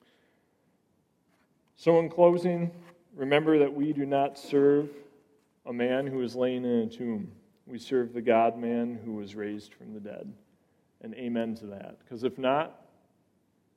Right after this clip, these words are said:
we'd be in a lot of trouble. God, thank you for this passage. Thank you for showing us through this, just reinforcing the idea that Christ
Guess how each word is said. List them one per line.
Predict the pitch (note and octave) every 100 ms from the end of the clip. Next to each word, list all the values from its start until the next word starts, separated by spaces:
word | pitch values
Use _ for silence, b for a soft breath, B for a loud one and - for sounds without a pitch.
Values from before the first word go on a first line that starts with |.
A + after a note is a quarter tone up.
| _ _ _ _ _ _
we'd | A#2+ G#2+
be | A2+
in | G#2
a |
lot | C2+ C2 C#2+
of |
trouble. | - - _ _ _ _ _ _ _ _ _ _ _ _ _ _ _ F3+ _ _ _ _ _ _ _ _ _ _ _ _ _
God, | D#3+ D#3 D#3 D3+ - _ _ _ _ _ _ _ _ _ -
thank | D#3 D#3+ F3
you | E3 E3+ E3 -
for | C#3+
this | C#3 C#3
passage. | D#3 D3+ D3+ A3+ G3 -
Thank | E3+ D3+
you | E3+ E3+
for | - D3
showing | - G3+ G3+ G3
us | F#3+ -
through | F#3+ F3+
this, | F3 F3 - - b b b
just | F3 D#3+ F#3
reinforcing | G3 F3+ F#3 F#3 F#3 F3+
the | F3+
idea | F3 F3+ F#3
that | E3 C#3 -
Christ | D#3 D#3 D#3